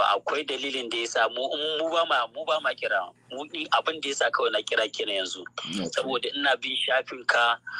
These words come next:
Speaker 1: ina bin wasu shafuka ma ina abin nan, amma kira dai haka ni ba na yi.
Speaker 2: Na'am, na'am, na'am.
Speaker 1: Eh, amma to, ina so, dama ina so in tambaya ne, saboda ni ba na jin daɗi ana program da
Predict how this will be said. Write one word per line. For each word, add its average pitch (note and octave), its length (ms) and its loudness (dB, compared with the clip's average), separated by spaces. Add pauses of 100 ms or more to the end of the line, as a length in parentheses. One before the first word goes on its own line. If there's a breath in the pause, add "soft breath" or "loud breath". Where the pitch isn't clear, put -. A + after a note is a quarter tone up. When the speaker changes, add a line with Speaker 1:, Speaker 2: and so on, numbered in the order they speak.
(160 loud breath)
Speaker 1:
ina C3 240 8
bin B2+ 200 0
wasu A#2+ 200 2
shafuka A#2 500 6
ma A#2 140 2
ina A#2 320 4
abin A2+ 160 -4
nan, G#2 160 2
amma A2 240 2
kira B2 320 -2
dai A#2+ 120 -10
haka A#2 240 -4
ni A2 120 -8
ba G#2 200 -2
na G2 100 -4
yi. F2 160 -12 (380)
Speaker 2:
Na'am, F2+ 260 -2 (260)
na'am, G2 200 -4 (260)
na'am. D#2 200 -16 (180)
Speaker 1:
Eh, A#2 220 4
amma A#2+ 320 6
to, C3 240 -6
ina D3 180 2
so, - 140 -6 (260)
dama C3 360 2
ina C3 180 2
so B2+ 200 -6
in A#2+ 100 -6
tambaya A2+ 480 2
ne, A#2 120 -4
saboda - 400 -2
ni C3 140 -8
ba - 200 4
na - 120 2
jin A#2+ 200 -10
daɗi A2+ 280 2
ana A2+ 180 4
program A2+ 520 0
da G#2+ 60 -6